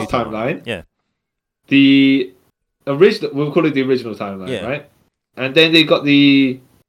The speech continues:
Speaker 1: Days of Future Past bad timeline. <laughs>
Speaker 2: So it means
Speaker 1: They've
Speaker 2: they've
Speaker 1: got
Speaker 2: four
Speaker 1: the,
Speaker 2: then.
Speaker 1: they've got the Logan timeline.
Speaker 2: Yeah, that means there's four different timelines.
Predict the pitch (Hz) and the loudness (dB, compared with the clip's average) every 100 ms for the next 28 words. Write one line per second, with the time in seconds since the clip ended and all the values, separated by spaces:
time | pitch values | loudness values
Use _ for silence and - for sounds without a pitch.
0 | _ _ _ - 170 165 156 175 156 131 | _ _ _ 0 2 2 0 -2 -2 0
1 | 160 156 151 156 170 151 117 104 113 147 | 2 2 2 2 2 0 -4 -4 -4 -4
2 | - 170 - _ _ _ _ _ _ - | -6 -18 -20 _ _ _ _ _ _ -20
3 | 113 123 147 147 - - 151 147 139 127 | -14 -2 -2 2 0 2 2 2 0 -6
4 | _ _ _ _ 147 143 175 147 156 226 | _ _ _ _ -6 -2 -2 2 2 2
5 | 196 147 147 120 113 120 185 302 _ - | 2 0 0 -6 -6 -4 -4 -4 _ -4
6 | 135 107 82 - 113 113 101 95 - 110 | 0 0 -2 -8 -8 -6 -6 -6 -4 -4
7 | 92 85 82 101 76 57 50 | -4 -10 -10 -12 -12 -20 -20